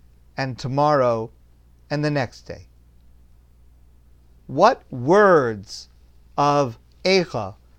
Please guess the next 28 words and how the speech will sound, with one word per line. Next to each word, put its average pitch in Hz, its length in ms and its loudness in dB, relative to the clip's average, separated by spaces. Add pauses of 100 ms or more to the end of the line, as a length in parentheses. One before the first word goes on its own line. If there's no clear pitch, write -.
(140)
the 151 80 -6
book 208 240 0
of 190 100 0
Lamentations 165 920 0
that 127 100 -6
we 120 140 -6
read 147 280 2
on 131 160 -4
Wednesday 139 440 -4
night, 131 340 -4 (380)
the 110 80 -12
beginning 147 440 -4
of 123 100 -6
Tisha 131 300 -8
B'Av, 110 300 -6 (440)
which 139 560 2
words 147 720 4 (600)
are 151 480 4 (260)
the 123 140 -2
words 175 800 2
that 147 400 -6
Eicha 170 580 2 (380)
wants 170 580 4
us 165 240 0
to 156 140 -4
pay 156 180 0
attention 170 800 -2
to 113 360 -6